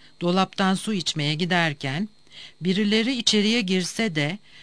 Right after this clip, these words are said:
Bayram Beyazı öyle kıpkırmızı, öyle terden sırılsıklam, kolları yanında, bacaklarını karnına doğru çekmiş, sırt üstü yatar durumda görseydi, Sivaslı Cemile'nin altından değil de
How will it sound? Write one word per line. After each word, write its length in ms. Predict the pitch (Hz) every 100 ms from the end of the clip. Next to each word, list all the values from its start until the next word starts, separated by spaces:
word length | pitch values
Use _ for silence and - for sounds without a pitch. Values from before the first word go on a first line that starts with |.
| -
Bayram 540 | 156 180 202 208 208 196
Beyazı 340 | 214 208 220
öyle 340 | 190 202 196
kıpkırmızı, 920 | 208 220 - - 156 147 139 123 139 160
öyle 300 | 170 185 220
terden 520 | 214 202 190 185 208
sırılsıklam, 880 | 202 190 190 202 - 151 147 131 151 - - - -
kolları 460 | - 190 202 208 214
yanında, 680 | 208 190 160 147 131 127 175 - - - -
bacaklarını 760 | 175 180 208 208 214 214 233 262
karnına 560 | 190 180 190 202 220
doğru 260 | 175 156 185
çekmiş, 680 | - 160 - 135 160 - - - -
sırt 340 | - 247 214
üstü 260 | 196 - -
yatar 440 | 165 175 196 196
durumda 340 | 160 147 147 143
görseydi, 840 | 165 170 170 - 175 143 131 180 - - - - -
Sivaslı 580 | - 226 233 202 160 151
Cemile'nin 500 | 180 175 175 175 196
altından 720 | 170 175 165 175 175 175 165
değil 360 | 196 247 254
de 220 | 202 214